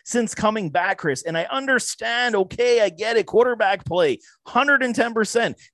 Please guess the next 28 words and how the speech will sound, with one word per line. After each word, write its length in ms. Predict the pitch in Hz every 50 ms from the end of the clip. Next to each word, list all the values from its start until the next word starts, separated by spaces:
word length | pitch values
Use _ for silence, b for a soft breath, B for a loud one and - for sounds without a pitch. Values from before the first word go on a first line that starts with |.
| -
I 80 | 165 175
mean, 140 | 202 202 202
look 140 | 226 220 226
at 80 | 240
what 120 | 233 233 208
happened 260 | 190 202 208 220 208
to 60 | 196
Cortland 360 | - 196 196 202 196 190 180
Sutton. 320 | - - 202 196 151 127 123
They 120 | 127 123
can't 180 | - 190 185 190
even 160 | 185 175 175
get 140 | 156 180 180
him 80 | 180 170
the 80 | 165
damn 280 | 151 165 165 160 147 131
ball. 340 | 123 120 113 101 87 - _
<sighs> 1080 | _ _ _ _ _ _ _ _ _ _ _ _ _ _ _ _ _ _ _ _ - B B B B B B B B B B _ -
I, 140 | 117 143 131 -
I 60 | 143
still 300 | 139 - - 196 196 190
wanna 200 | 196 202 202 196
believe 400 | 170 185 185 190 196 208 208 185
in 100 | 196 180
Jeudy, 360 | 139 135 139 127 104 92 87
man. 220 | 90 92 95 113 117
I 120 | 120 139
do. 440 | 127 117 170 220 240 220 151 95